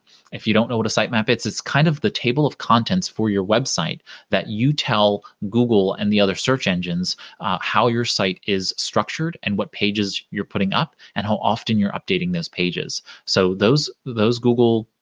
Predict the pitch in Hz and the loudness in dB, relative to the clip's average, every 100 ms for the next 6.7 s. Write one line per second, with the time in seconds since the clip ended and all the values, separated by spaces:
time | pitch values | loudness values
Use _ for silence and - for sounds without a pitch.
0 | - 101 95 98 90 110 113 113 107 95 | -4 0 2 0 2 2 4 2 0 -2
1 | 87 123 117 - - 92 101 110 147 117 | 0 0 0 -2 -6 -6 -2 2 2 0
2 | - - 98 95 - - _ - 95 - | -6 -2 0 0 -4 -20 _ 0 0 0
3 | 104 98 98 95 - 113 110 - - _ | -2 0 -2 -2 -2 -2 -2 -6 -14 _
4 | - 101 95 117 143 120 98 113 110 120 | -4 0 0 0 0 0 -2 0 -2 -2
5 | - 123 143 92 - - 98 90 92 - | -2 0 2 -2 -4 -4 -2 0 -4 -10
6 | - 110 117 120 107 98 90 | -4 0 0 0 2 2 0